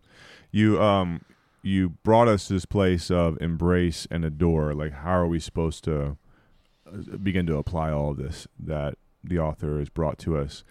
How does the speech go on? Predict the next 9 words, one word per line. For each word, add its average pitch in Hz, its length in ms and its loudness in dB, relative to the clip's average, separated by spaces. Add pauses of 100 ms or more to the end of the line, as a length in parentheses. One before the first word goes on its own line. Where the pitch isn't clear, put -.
(280)
And 85 240 -2
you 80 500 0 (140)
went 87 160 -2
a 82 40 -2
little 87 160 0
bit 82 120 0
into 80 720 -2 (460)
the, 78 320 -2
uh, 57 180 -8